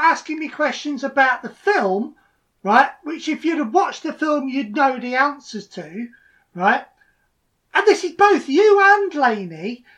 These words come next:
so I miss half the film because I'm either talking to you or listening to you two talk while I'm trying to watch the film.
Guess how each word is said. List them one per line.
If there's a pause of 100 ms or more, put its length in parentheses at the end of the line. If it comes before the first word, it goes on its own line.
(100)
so
I
miss
half
the
film
because
I'm
either
talking
to
you
or
listening
to
you
two
talk
while
I'm
trying
to
watch
the
film.